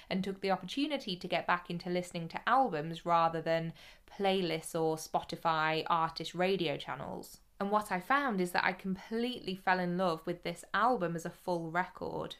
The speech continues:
It is so wonderfully put together, and it's now one of my all-time favourites from The Pretty Reckless. But anyway, on to the specific songs which made me want to feature it in this segment. The first is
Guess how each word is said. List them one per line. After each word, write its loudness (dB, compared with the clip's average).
It -2
is -2
so 2
wonderfully 0
put -4
together, 4
and -2
it's -10
now 4
one 2
of -6
my 2
all-time 0
favourites -2
from 0
The -4
Pretty -10
Reckless. -6
But -2
anyway, 4
on 2
to -4
the 0
specific -6
songs 0
which -2
made 2
me 0
want -2
to -10
feature -4
it 0
in -2
this -4
segment. -8
The -6
first 2
is 2